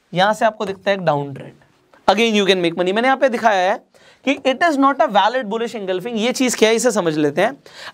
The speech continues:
अब यहाँ पर आप देखिए कि पहले ग्रीन कैंडल बन रही है बड़ी, उसके बाद एक छोटी रेड कैंडल बन रही है, तो क्या ये बुलिश engulfing होगा?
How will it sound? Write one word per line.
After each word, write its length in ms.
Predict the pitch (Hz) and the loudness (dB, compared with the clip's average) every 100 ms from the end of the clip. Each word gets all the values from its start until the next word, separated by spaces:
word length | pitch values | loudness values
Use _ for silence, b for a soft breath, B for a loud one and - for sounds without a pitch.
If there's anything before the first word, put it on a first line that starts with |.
| 254 | 2
अब 140 | 254 | 2
यहाँ 260 | 220 233 285 | 4 2 4
पर 140 | 302 | 2
आप 120 | 294 | 2
देखिए 540 | 220 208 - 180 190 220 b b - | -2 -8 -4 -4 -4 -6 b b -6
कि 120 | 294 | -6
पहले 720 | 302 - 208 190 240 311 320 247 | -6 -2 0 2 0 0 -2 -2
ग्रीन 320 | 196 262 262 | 0 0 0
कैंडल 280 | 247 240 254 | 0 2 0
बन 160 | 214 | 0
रही 160 | 208 277 | -2 0
है 60 | 226 | 2
बड़ी, 300 | 185 156 135 - | 2 0 -6 -6
उसके 280 | 220 - 285 | -6 -2 4
बाद 220 | 254 254 | 4 4
एक 160 | 277 - | -2 -6
छोटी 400 | - 269 233 294 | 0 0 2 2
रेड 200 | 240 220 | 2 2
कैंडल 300 | 208 196 196 | -2 -2 -2
बन 180 | 170 151 | -2 -4
रही 120 | 147 | -6
है, 140 | 147 - _ B B B B B 262 | -10 -18 _ B B B B B 2
तो 80 | 262 - | 2 4
क्या 180 | 269 294 | 6 6
ये 160 | 302 | 4
बुलिश 280 | 262 277 254 | 4 2 2
engulfing 400 | 262 262 233 277 | 2 0 0 0
होगा? 340 | 262 269 - | 0 0 -4